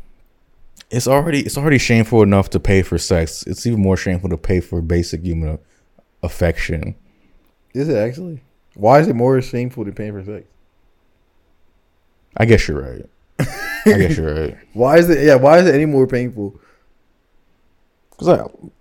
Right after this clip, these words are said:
Speaker 1: I guess maybe I'm just
Speaker 2: Man, I
Speaker 1: un-
Speaker 2: be watching commercials. Like, look at that guy. I
Speaker 1: Mm.
Speaker 2: should be in a Crest commercial. That dude literally just looks like me.
Speaker 1: Yeah, but, uh,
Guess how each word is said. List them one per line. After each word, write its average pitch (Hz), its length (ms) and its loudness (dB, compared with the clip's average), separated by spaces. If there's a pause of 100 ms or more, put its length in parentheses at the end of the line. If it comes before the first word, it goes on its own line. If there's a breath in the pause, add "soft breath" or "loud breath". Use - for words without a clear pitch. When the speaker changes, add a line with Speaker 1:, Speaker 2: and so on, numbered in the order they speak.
(340)
Speaker 1:
I 127 140 -2
guess 143 260 2
maybe 107 340 4
I'm 104 80 4
just 101 140 0
Speaker 2:
Man, 185 120 6
I 196 40 10
Speaker 1:
un- 320 60 6
Speaker 2:
be 240 80 4
watching 185 260 6
commercials. 185 240 4
Like, 180 100 4
look 262 100 4
at 165 60 0
that 143 120 2
guy. 113 340 -2 (200)
I - 120 4
Speaker 1:
Mm. 208 80 2
Speaker 2:
should 185 120 0
be 185 120 4
in 170 80 6
a 170 40 4
Crest 202 260 4
commercial. 131 500 -2 (920)
That 262 140 8
dude 247 140 6
literally 226 240 4
just 190 160 -4
looks 202 160 6
like 170 180 4
me. 151 300 0 (320)
Speaker 1:
Yeah, 107 260 0
but, 85 300 -2
uh, 85 440 -2